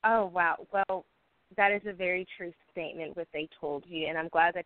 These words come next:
you lived by it, and I can tell that you lived by it, but you are definitely ready for Missus Wisconsin, and I can't wait for to see you compete and hear about all the excitement, but you're definitely ready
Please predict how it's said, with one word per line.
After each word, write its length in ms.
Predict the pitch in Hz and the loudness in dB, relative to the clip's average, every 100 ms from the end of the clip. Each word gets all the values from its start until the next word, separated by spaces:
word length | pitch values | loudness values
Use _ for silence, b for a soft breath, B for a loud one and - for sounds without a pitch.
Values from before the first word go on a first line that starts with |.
| - | -12
you 100 | 165 160 | -14 -10
lived 180 | 156 _ | -10 _
by 200 | 147 147 | -4 -2
it, 180 | 151 151 165 | -2 -4 -6
and 100 | 151 | -4
I 120 | 165 - | -4 -6
can 140 | 160 - | -12 0
tell 160 | 247 | 0
that 120 | 247 202 | 0 -8
you 60 | - | -14
lived 160 | 160 156 | -16 -14
by 140 | 156 156 | -12 -12
it, 80 | 147 | -12
but 80 | 165 - | -18 -16
you 140 | 185 | -14
are 80 | 175 _ _ _ _ | -14 _ _ _ _
definitely 540 | 214 214 233 214 185 185 B B B - | -2 -2 -4 -8 -10 -14 B B B -4
ready 320 | 190 190 190 - | 2 2 0 -10
for 160 | 170 165 | -8 -6
Missus 340 | 175 170 185 165 | -6 -8 -12 -8
Wisconsin, 760 | 156 - - 151 151 - 165 160 | -8 -8 -8 -6 -6 -6 -8 -8
and 200 | 160 156 _ - | -10 -12 _ 0
I 120 | 175 175 - | 2 2 -2
can't 240 | 175 156 | -6 -6
wait 380 | 156 160 151 - _ _ _ | -4 -2 -2 -6 _ _ _
for 400 | 170 160 151 151 - - | -4 0 0 -2 -8 -10
to 120 | 220 - | -10 -6
see 60 | |
you 260 | 220 202 190 | -4 -4 -6
compete 600 | - 202 - 277 254 233 - B B - | -8 -12 -4 -2 0 -2 -8 B B 2
and 160 | 202 | 2
hear 240 | 196 208 196 | 4 4 6
about 240 | 185 - | 4 4
all 160 | 175 185 | 2 0
the 160 | 190 | -2
excitement, 840 | - - - 180 175 117 123 - - _ - | -8 -10 -2 0 0 -4 -8 -10 -14 _ 0
but 180 | 170 | 2
you're 200 | 190 190 | 2 0
definitely 600 | 175 185 - 202 190 180 170 | 2 2 0 -10 -8 -10 -8
ready 380 | 170 160 151 | -8 -6 -12